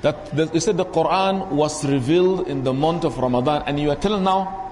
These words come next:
it was revealed in twenty-three days, what will be your answer?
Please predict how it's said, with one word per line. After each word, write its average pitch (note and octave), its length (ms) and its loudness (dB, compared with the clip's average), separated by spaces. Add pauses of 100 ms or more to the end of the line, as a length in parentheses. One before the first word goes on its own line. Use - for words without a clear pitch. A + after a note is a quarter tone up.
(400)
it E3+ 160 2
was D3+ 260 0
revealed D#3+ 440 0
in D3 180 -2
twenty-three D#3 560 0 (240)
days, B2 360 0 (600)
what D#3+ 240 0
will C#3+ 80 0
be C3+ 120 2
your A#2 120 0
answer? G2 320 -4